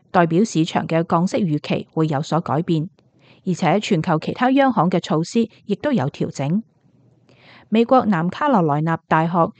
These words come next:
艾肯商學院講座教授謝田認為，歐洲嘅金融家而家喺度做空美金，佢哋大概應該係同歐洲嘅左派政府立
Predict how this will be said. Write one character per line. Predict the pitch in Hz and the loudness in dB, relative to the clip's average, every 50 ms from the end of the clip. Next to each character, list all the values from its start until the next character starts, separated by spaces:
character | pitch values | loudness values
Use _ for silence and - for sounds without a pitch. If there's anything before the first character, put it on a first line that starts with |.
| _ _ _ _ | _ _ _ _
艾 | - 190 170 170 | 0 0 0 2
肯 | 165 175 160 208 | 0 0 -2 -2
商 | 220 - 269 262 247 | -2 0 0 0 2
學 | 226 175 165 | 2 0 0
院 | 147 151 185 202 202 - | 2 0 0 -2 -4 -2
講 | - 160 160 190 | -2 0 0 2
座 | - 175 156 | 2 0 0
教 | 156 - 151 156 160 | 0 0 -2 -2 -2
授 | - - 160 151 156 | -2 -2 -2 -2 -2
謝 | 156 - 160 151 | -4 -4 -4 -4
田 | 151 - 156 131 | -2 -4 -4 -4
認 | 147 151 160 156 | -2 -2 -2 -2
為， | 156 147 139 143 196 - _ _ _ _ _ - | -2 -2 -2 -4 -6 -10 _ _ _ _ _ -6
歐 | 277 302 311 | -4 -4 -2
洲 | - 311 302 | -2 -2 0
嘅 | 247 202 165 | 0 0 0
金 | 160 - 240 240 | 0 2 4 4
融 | 220 - - - | 4 2 0 -2
家 | - 208 214 214 - _ _ _ _ - | -4 -2 -2 -4 -6 _ _ _ _ -6
而 | 180 170 | -4 -2
家 | - - 269 269 | 0 0 0 2
喺 | 214 220 | 2 2
度 | 202 190 160 | 2 2 0
做 | - - 151 156 | 0 -2 -4 -2
空 | 165 - 233 233 220 | -2 0 2 2 2
美 | 170 127 151 | 2 0 -2
金， | - 208 208 220 220 - _ _ _ _ _ _ _ _ | 0 0 0 0 0 -4 _ _ _ _ _ _ _ _
佢 | - 226 | 0 2
哋 | 202 185 | 2 2
大 | 180 147 151 | 2 2 0
概 | 170 - 214 180 | 0 2 0 2
應 | 185 226 262 269 | 2 2 0 2
該 | 262 294 247 | 2 2 2
係 | 196 | 2
同 | - 190 165 156 196 | 2 0 -2 -2 0
歐 | 226 254 262 | 2 2 2
洲 | 247 277 269 | 2 2 0
嘅 | 233 196 156 | 2 0 0
左 | - - 131 190 | 0 0 0 0
派 | - - 165 151 | 0 0 -2 -4
政 | 151 - 156 151 151 | -2 -2 -2 -2 -2
府 | 151 - 139 160 - - - | -4 -2 0 0 0 0 0
立 | - 175 | -2 -4